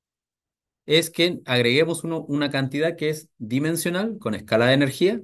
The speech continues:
lambda, que una es energía.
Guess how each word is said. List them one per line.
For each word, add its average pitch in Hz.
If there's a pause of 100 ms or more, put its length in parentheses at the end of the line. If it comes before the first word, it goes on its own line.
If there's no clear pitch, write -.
lambda, 123 (2000)
que -
una 104
es 117
energía. 127